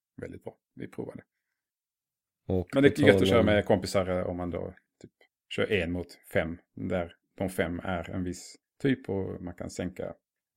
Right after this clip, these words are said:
Speaker 1: eh, hälsan på dem och höja hälsan på den som är kvar. Så, till exempel fem Tracers mot en, eh,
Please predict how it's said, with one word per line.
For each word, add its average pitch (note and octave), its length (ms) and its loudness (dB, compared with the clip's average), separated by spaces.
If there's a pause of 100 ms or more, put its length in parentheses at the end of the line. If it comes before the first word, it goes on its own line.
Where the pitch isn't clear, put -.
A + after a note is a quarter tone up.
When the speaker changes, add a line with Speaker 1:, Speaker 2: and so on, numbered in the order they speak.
Speaker 1:
eh, E2+ 600 -4 (440)
hälsan F#2 380 0
på G2 100 -4
dem F2 240 -2
och F2 140 -6
höja F2+ 220 0
hälsan F#2 320 -4
på - 100 -6
den G2 120 -4
som - 140 -8
är - 40 -10
kvar. - 260 -10
Så, - 140 -20 (400)
till - 80 -2
exempel F2 460 -2 (600)
fem F#2 180 10
Tracers F2+ 460 2
mot F#2+ 240 -8
en, D#2+ 280 -4
eh, D#2 280 -4